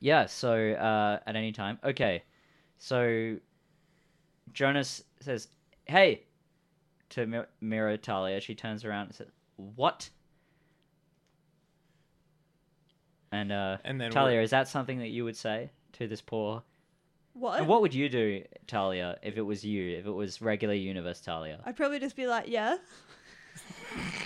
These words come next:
Speaker 1: That's, that's your reaction to this poor guy whose foot has crunched. You gotta help me.
Speaker 3: Oh, right. I'd be like,
Speaker 1: <laughs> Uh, she says, um,
Speaker 3: "Yeah, are you okay?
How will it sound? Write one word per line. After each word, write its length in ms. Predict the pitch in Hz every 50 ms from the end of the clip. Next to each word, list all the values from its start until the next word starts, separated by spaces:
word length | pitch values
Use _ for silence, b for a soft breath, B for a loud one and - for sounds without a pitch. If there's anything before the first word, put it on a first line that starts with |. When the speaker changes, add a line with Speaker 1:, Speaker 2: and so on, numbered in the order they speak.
| - - - 143
Speaker 1:
That's, 220 | 151 151 147 - 135 -
that's 300 | 156 147 135 143 - -
your 140 | 185 180 170
reaction 480 | 165 156 139 127 127 123 - 165 147 139
to 120 | - 135
this 180 | 120 117 110 - _ _
poor 360 | - - 135 123 120 120 185 - 494
guy 260 | 117 110 113 113 120
whose 120 | 120 110 110
foot 340 | 269 - - 131 117 113
has 160 | 123 120 113 -
crunched. 540 | - - - 123 113 110 113 110 - - - 330 359 - - B B B B B B B B
You 100 | - 143
gotta 240 | - 165 165 175 170
help 280 | - 160 160 180 - 143
me. 220 | 127 117 107 104 - -
Speaker 3:
Oh, 300 | 277 311 311 302 277 254
right. 280 | 233 254 254 247 226 175
I'd 140 | 226 269 269
be 140 | 427 403 285
like, 400 | 277 269 262 254 247 226 - - - -
Speaker 1:
<laughs> 100 | - -
Uh, 320 | 135 143 147 143 143 147
she 100 | 147 - -
says, 260 | - 156 151 143 - - _ _ _ _ - _ -
um, 280 | - 143 135 135 131 131
Speaker 3:
"Yeah, 320 | 339 453 - 269 285 320 -
are 40 | -
you 220 | 311 330 381 440 403
okay? 320 | 381 - 262 196 226 320